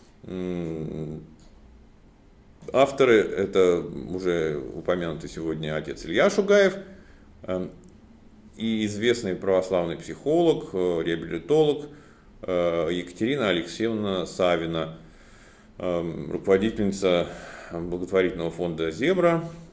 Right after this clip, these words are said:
М, она вот достаточно известна на всей нашей территории России, давно занимается проблемой реабилитации. М, вот, и мы, м, э, как бы ее,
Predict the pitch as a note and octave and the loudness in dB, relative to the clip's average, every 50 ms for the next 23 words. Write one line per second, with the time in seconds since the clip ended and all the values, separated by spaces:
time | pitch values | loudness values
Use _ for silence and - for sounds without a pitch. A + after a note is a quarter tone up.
0 | - - F#2 F#2 F#2 F#2 F#2 F#2+ F2 D2+ - - - - - B1 A#1+ C#2 B1 A#1 | -14 -12 -10 -10 -8 -10 -10 -10 -10 -10 -10 -10 -10 -12 -12 -12 -12 -12 -12 -12
1 | A#1+ G#1 G#1 - - - - - - F2 F2+ F#2 F2+ E2+ E2 E2 D#2+ - - - | -12 -14 -14 -16 -16 -16 -14 -10 -8 -6 -4 -2 -2 -2 -2 -4 -6 -8 -10 -18
2 | - - - E2+ D#2 D#2 D#2+ E2+ E2+ D#2 - D#2+ D2+ D#2 - E2+ F2 F2+ A2 D3+ | -16 -12 -12 -12 -12 -10 -6 -6 -6 -6 -4 -6 -8 -8 -6 -10 -8 -4 -2 -4
3 | F#3+ G3 F#3+ E3 D3+ C#3+ C3+ B2+ B2+ A#2+ A#2+ - A#2 G#2+ G2 - - - - F#2 | -4 -2 -4 -6 -4 -4 -4 -4 -4 -6 -4 -2 -4 -4 -4 -6 -12 -10 -8 -6
4 | F2+ D#2+ - - - E2+ - - F2 F2+ F2+ F#2 F2 F2 F2 F2+ F#2 - - - | -6 -6 -8 -10 -14 -14 -8 -6 -6 -6 -4 -4 -4 -2 0 0 0 0 -2 -6
5 | D#2+ D2+ - - - - - - - - - F#2+ F#2+ F#2 F#2 E2+ E2 E2+ F2 F2 | -4 -4 -4 -6 -8 -16 -18 -20 -20 -6 0 2 2 2 2 -2 -4 -4 -4 -2
6 | F2+ D#2+ D2+ D#2 - E2 D#2+ D2+ D2+ D#2+ E2 D#2+ E2 D#2+ D#2+ D#2 D#2 D#2+ F2 F2 | -2 -2 -2 -4 -6 -8 -8 -6 -4 -4 -4 -2 -2 -2 -2 -2 -2 0 0 0
7 | G2 G#2+ C3 B2+ - G#3+ A3 G#3+ - F3+ E3+ E3 - - - - - - - - | 0 0 -2 0 2 0 0 0 -2 -2 -2 -4 -8 -14 -18 -20 -20 -20 -20 -20
8 | - - - - - - - - F2 D#2+ - - E2 F2 F2 F2+ F2 F2+ E2+ - | -20 -20 -20 -20 -20 -20 -18 -16 -14 -14 -12 -10 -10 -8 -6 -4 -2 -2 -2 -4
9 | - - F#2+ G#2+ B2+ C#3+ C#3+ C#3+ C#3+ - - - - - - F2+ F2 E2+ F2 E2+ | -4 -6 -6 -4 -4 -4 -4 -6 -8 -12 -18 -20 -20 -16 -14 -12 -10 -8 -10 -10
10 | - - - - - - - - - - - - _ _ - - - - - - | -12 -14 -20 -20 -20 -20 -20 -20 -20 -20 -20 -20 _ _ -20 -20 -20 -20 -20 -20
11 | - - - - - - - - - - - - - - - - - - - - | -20 -20 -20 -20 -20 -20 -20 -20 -20 -20 -20 -20 -20 -20 -20 -20 -20 -20 -20 -20
12 | - - - - - - - - - - - - - - - - - - - - | -20 -20 -20 -20 -20 -20 -20 -20 -20 -20 -20 -20 -20 -20 -20 -20 -20 -20 -20 -16
13 | - - - - - - - - - - - D#2+ F2 E2+ D#2+ E2 F#2+ F#2+ F#2 F2+ | -16 -16 -16 -18 -20 -20 -20 -20 -20 -14 -8 -6 -6 -4 -4 -4 -4 -2 -2 -2
14 | E2+ E2 E2+ E2+ F2 G2+ A2+ A#2 A2+ - | -2 -2 -2 -2 0 2 2 2 2 0